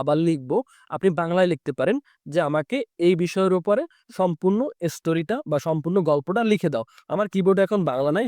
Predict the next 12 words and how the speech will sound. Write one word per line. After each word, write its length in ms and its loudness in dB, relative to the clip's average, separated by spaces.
সেহেতু 280 0
আমি 140 4
ইংলিশে 300 2
লিখে 220 -2
দিচ্ছি 220 -4
যে 140 0
write 320 0
a 100 0
full 180 2
story 240 0
about 240 -2
this 120 4